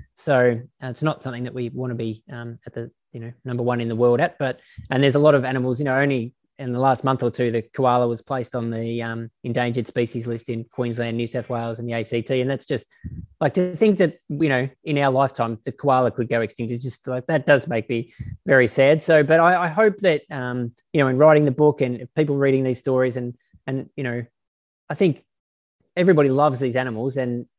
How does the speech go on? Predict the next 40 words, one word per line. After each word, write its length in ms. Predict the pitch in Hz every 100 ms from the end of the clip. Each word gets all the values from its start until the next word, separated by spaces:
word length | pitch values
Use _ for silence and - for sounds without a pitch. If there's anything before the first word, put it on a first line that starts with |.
| _ _ _ _ _ _ _ _ _
just 220 | 156 - 190
reminding 380 | 147 139 156 147
people 300 | 123 135 127
of, 120 | 113 -
of 200 | 139 131
what's 220 | 135 -
at 120 | 113
stake, 380 | - 135 123 123 _ - -
uh, 240 | 123 117 120
will 80 | 123
hopefully 580 | 147 143 143 120 120 _ _ _
get 140 | 160
some 140 | - 131
more 180 | 131
action. 300 | 123 127 135
And, 180 | 127 127
you 60 | 165
know, 120 | 151
the, 220 | 147 160 - -
the 180 | 156
solutions 580 | 147 - 196 202 180 151
are 140 | 151 147
out 160 | 139
there. 160 | 120 110
You 80 | 127
know, 120 | 147
we, 100 | 147
it's 260 | 143 143
not 160 | 139 135
that 140 | 143 135 _ _ _
something's 320 | - 139 127 -
gonna 140 | 131
happen 240 | 127 127
that 100 | 123
we 120 | 123 120
just 180 | 117 - _ _ -
can't 240 | 143 127
figure 260 | 139 123 120
out 180 | 120 - _
why. 400 | 135 120 113 151